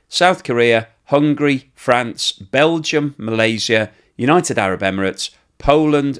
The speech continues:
Japan, Slovakia, Greece, Spain, Brazil, and Bulgaria. Now, these total purchase figures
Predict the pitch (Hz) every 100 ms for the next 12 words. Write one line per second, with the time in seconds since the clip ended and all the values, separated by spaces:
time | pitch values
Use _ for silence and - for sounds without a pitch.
0 | - 117 107 107 104 101 - - - 117
1 | 107 - 107 101 104 104 98 - - -
2 | 104 92 92 90 98 90 87 87 - 85
3 | 80 87 80 - 110 120 104 65 - _
4 | _ 185 254 254 - 170 160 147 151 139
5 | 117 - 160 98